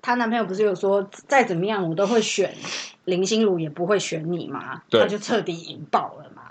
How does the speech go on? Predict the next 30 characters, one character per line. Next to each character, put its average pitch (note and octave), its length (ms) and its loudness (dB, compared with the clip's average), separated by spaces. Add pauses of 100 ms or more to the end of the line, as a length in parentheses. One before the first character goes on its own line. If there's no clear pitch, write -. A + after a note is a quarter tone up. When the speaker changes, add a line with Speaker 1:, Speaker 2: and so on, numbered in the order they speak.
Speaker 2:
对。 G#2 160 6
Speaker 1:
对 - 20 2
不 E2+ 60 -2
对？ D#3 140 -14
所 A#3 120 0
以 C4 60 8
我 A3+ 120 4
觉 G3+ 140 2
得 G3+ 80 0
他 G#3+ 160 0
有 G#3+ 100 4
很 F#3 220 -2
严 D#3+ 160 -4
重 G3+ 180 -2
的 E3+ 100 -4
反 D3+ 200 -6
社 F#3+ 160 -2
会 F#3+ 100 0
人 D#3+ 220 -4
格， D#3 140 -10
就 F3 120 -4
是 F3+ 200 -2 (500)
他 A#3+ 180 -2
知 B3 220 -6
道 A#3 160 -2
什 E3 160 -10
么 D3 140 -12
是 D#3+ 140 -14
好 - 300 -14
的， - 80 -20